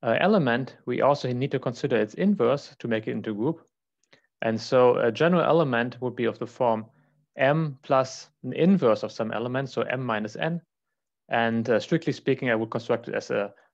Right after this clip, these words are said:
I have pairs of elements and then quotient number a certain equivalence relation. Okay. And the example would be, uh,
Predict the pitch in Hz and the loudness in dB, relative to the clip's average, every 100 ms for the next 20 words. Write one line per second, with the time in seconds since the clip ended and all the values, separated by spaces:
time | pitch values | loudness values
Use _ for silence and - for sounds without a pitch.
0 | - 107 101 - 143 143 143 - 127 127 | -2 -2 -2 0 2 2 0 -2 0 0
1 | 117 110 110 107 104 104 - 110 104 110 | 0 -2 -2 -4 -4 -4 -2 -4 -4 -8
2 | 92 101 - 101 98 101 - 104 101 - | -8 -10 -8 -10 -10 -14 -14 -12 -14 -16
3 | 110 107 - - _ _ _ _ _ _ | -18 -18 -20 -20 _ _ _ _ _ _
4 | _ _ _ _ _ _ _ _ _ _ | _ _ _ _ _ _ _ _ _ _
5 | _ _ _ _ _ _ _ _ _ _ | _ _ _ _ _ _ _ _ _ _
6 | _ _ _ _ _ _ _ _ - _ | _ _ _ _ _ _ _ _ -20 _
7 | _ - 104 107 104 113 98 117 - 156 | _ -10 -6 -6 -6 -6 -6 -4 0 0
8 | 151 127 113 117 107 104 110 113 101 104 | 0 -2 -2 -4 -6 -8 -10 -12 -12 -12